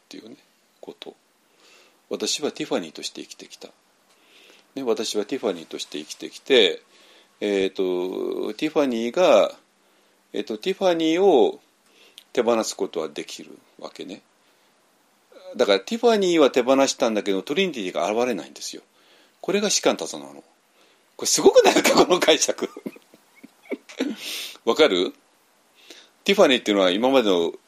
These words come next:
自分だと思って、思い込んでいた仮想現実ですよ。ね。で、それを手放すことはできるわけ。だけどトリニティはまだ現れていないから、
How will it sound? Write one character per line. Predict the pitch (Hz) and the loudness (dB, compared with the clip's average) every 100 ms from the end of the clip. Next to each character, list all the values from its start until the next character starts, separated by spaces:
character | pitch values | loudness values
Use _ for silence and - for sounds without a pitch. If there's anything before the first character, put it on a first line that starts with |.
| _ _ | _ _
自 | 117 107 104 | -12 -8 -2
分 | 117 | 2
だ | 120 | 2
と | |
思 | 92 101 | 0 -2
っ | |
て、 | - - | -4 -4
思 | 104 107 | -2 0
い | |
込 | 107 120 | 0 0
ん | |
で | 90 | 0
い | 78 | -6
た | - | -10
仮 | 76 90 | -12 -6
想 | 98 | -4
現 | 92 101 | -2 -2
実 | - - | -2 -12
で | |
す | - | -4
よ。 | 127 - _ _ _ _ _ - | -4 -4 _ _ _ _ _ -6
ね。 | 127 | -6
で、 | 123 135 | -2 -2
そ | - | 4
れ | 175 | 4
を | 214 | 4
手 | - | 4
放 | 143 156 | 2 4
す | 156 | 2
こ | - | 0
と | 82 | -2
は | 76 | -2
で | 85 | -4
き | 98 | -6
る | 80 | -10
わ | 71 | -10
け。 | - - _ _ - - _ _ _ - - | -12 -14 _ _ -20 -20 _ _ _ -20 -2
だ | 180 | 4
け | 180 | 6
ど | 123 | 6
ト | - | 4
リ | 220 | 0
ニ | 240 | 0
テ | 170 | 2
ィ | |
は | 123 | 4
ま | 113 | 4
だ | 107 95 | 6 6
現 | 104 131 117 | 6 6 4
れ | |
て | 92 | 2
い | 92 | 0
な | 110 | 2
い | 98 | 2
か | 98 | 2
ら、 | 110 98 90 | 4 4 4